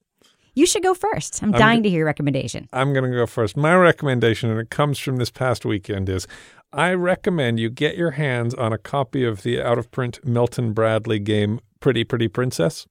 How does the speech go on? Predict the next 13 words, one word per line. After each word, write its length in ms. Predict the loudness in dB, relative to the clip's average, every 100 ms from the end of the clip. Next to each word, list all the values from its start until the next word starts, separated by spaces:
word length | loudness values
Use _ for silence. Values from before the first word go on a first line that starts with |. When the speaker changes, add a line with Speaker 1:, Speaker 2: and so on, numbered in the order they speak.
| _ -20 -18 -18 -2
Speaker 2:
and 440 | 4 6 6 4 2 0
Speaker 1:
<laughs> 100 | 0
Speaker 2:
y-, 140 | -2 -2 -2 2
you 520 | 4 4 4 4 4 0 -6 -8 -2
make 440 | 2 4 4 4
your 120 | 2
father-in-law 1120 | 6 6 8 8 8 6 6 6 6 6 4 -2 _
play 360 | 2 6 6 6
it 160 | 4 -2 _ 0
with 380 | 4 6 6 4
his 160 | 0
granddaughter. 640 | 2 2 2 2 -2 -6 -14 _ _ _ _ -20 _ _ 2
Because 520 | 2 6 6 6